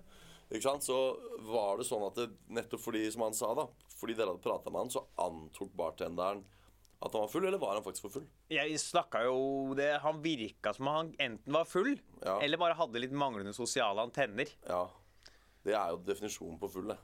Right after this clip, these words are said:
Speaker 1: At det sosiale antennene forsvinner.
Speaker 2: Ja, men det er sånn, om det
Speaker 1: Ja.
Speaker 2: var naturlig eller ikke. Og så snakket jeg med hun som var bartender etter showet.
Speaker 1: Ja.
Speaker 2: Hun sa at de hadde vurdert å kaste han ut allerede da han kom.
Speaker 1: Å, ja.
Speaker 2: Så det var tydeligvis noe greier.
Speaker 1: Ja.
Speaker 2: Men det var bare et eller annet rart,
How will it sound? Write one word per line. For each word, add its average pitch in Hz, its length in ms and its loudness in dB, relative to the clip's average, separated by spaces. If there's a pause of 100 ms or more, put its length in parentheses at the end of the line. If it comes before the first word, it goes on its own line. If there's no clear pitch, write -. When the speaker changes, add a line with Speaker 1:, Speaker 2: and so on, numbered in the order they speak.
(140)
Speaker 1:
At 98 100 -4
det 98 100 -6
sosiale 98 380 0
antennene 90 380 -6
forsvinner. 87 340 -6
Speaker 2:
Ja, 175 220 6 (140)
men 143 140 -2
det 180 40 6
er 170 140 4
sånn, 160 180 0 (180)
om 156 60 -2
det 160 80 4
Speaker 1:
Ja. 147 60 2
Speaker 2:
var 139 160 6
naturlig 127 440 0
eller 110 140 2 (100)
ikke. 175 300 0
Og 147 100 0
så 165 80 2
snakket 175 280 0
jeg 117 240 4
med 135 460 2
hun 117 180 -2
som 120 100 -4
var 113 80 4
bartender 104 420 0
etter 110 240 -2
showet. 113 320 2 (100)
Speaker 1:
Ja. 92 180 0
Speaker 2:
Hun 127 240 -2
sa 120 120 2
at 104 60 0
de 113 80 0
hadde 113 160 -4
vurdert 104 160 0
å 120 80 -6
kaste - 280 -4
han 101 100 -6
ut 110 80 -6
allerede 107 360 0
da 95 100 0
han 117 100 -2
kom. 135 340 -2 (100)
Speaker 1:
Å, 82 140 -2
ja. 82 60 -8 (180)
Speaker 2:
Så - 80 -6
det 127 80 2
var 117 160 4
tydeligvis 98 400 -2
noe 117 80 -2
greier. 110 280 2 (200)
Speaker 1:
Ja. 87 180 -6
Speaker 2:
Men - 1120 -20
det 139 100 4
var - 20 4
bare 175 100 4
et 165 60 0
eller 160 80 0
annet 165 120 4
rart, 135 40 2